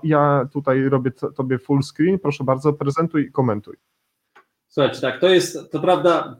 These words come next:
Speaker 2: już Doris mi mówi, że to nie najlepsze ujęcie, że nie powinienem to pokazywać, <laughs> ale to jest Doris, tak, ciach. Tak wygląda ta bluza. I tutaj mamy też nasze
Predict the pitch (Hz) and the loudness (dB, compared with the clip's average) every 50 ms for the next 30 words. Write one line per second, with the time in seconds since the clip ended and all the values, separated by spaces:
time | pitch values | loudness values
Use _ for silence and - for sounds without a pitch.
0 | _ - 147 180 185 151 143 175 165 156 156 160 165 160 165 156 151 147 135 139 | _ -2 0 2 2 4 6 6 6 6 4 4 2 4 4 4 4 2 2 2
1 | 165 160 147 156 156 151 156 151 151 147 147 - 147 143 143 143 143 139 135 131 | 2 4 4 6 6 6 6 4 2 0 0 -2 -2 0 0 2 0 0 -2 -4
2 | 117 120 135 135 131 135 123 - - 135 131 127 120 269 - - 135 - 143 143 | -4 -2 0 0 0 0 0 0 0 2 0 0 0 0 0 0 -2 0 0 0
3 | - 135 131 151 170 170 - - 190 185 180 165 147 127 113 101 - - - - | 0 0 0 0 0 -2 -2 -2 0 0 2 2 0 -2 -4 -6 -10 -16 -18 -20
4 | _ _ _ - - - 196 240 240 226 202 147 147 147 135 131 131 139 135 - | _ _ _ -16 -6 -2 2 4 4 4 4 4 4 2 2 2 0 -2 -6 -10
5 | - - _ _ _ _ _ _ - - 110 117 123 - - _ _ _ - - | -16 -20 _ _ _ _ _ _ -14 -10 -8 -8 -8 -8 -10 _ _ _ -20 -20
6 | - - - 120 113 110 110 117 120 - _ _ _ _ _ _ _ _ _ _ | -20 -16 -10 -8 -6 -6 -6 -8 -10 -14 _ _ _ _ _ _ _ _ _ _
7 | _ _ _ _ - - - - - 156 175 175 175 170 165 151 160 156 143 151 | _ _ _ _ -8 -8 -6 -4 0 0 0 0 0 -2 -2 0 0 0 0 0
8 | 147 147 151 139 135 143 139 131 120 123 123 120 123 127 127 - _ _ _ _ | 0 0 0 0 0 -2 -2 -2 -2 -2 -2 -2 -4 -4 -8 -12 _ _ _ _
9 | _ _ _ _ - 139 - 151 151 147 147 139 139 139 139 135 135 131 131 131 | _ _ _ _ -16 -12 -8 -6 -4 -2 -2 -2 -2 -2 -4 -4 -6 -6 -8 -8
10 | 131 135 131 127 127 - 131 117 - | -8 -8 -8 -6 -4 -4 -2 -4 -4